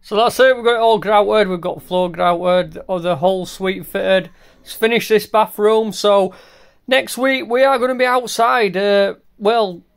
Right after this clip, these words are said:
forever really, because <laughs> I haven't got any more indoor work, so we're gonna be outside for a long time doing different things. We've got a pergola,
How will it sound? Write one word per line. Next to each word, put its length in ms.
forever 420
really, 460
because 460
<laughs> 40
I 100
haven't 160
got 120
any 140
more 260
indoor 320
work, 320
so 140
we're 100
gonna 180
be 120
outside 760
for 220
a 60
long 260
time 320
doing 220
different 400
things. 260
We've 80
got 160
a 60
pergola, 800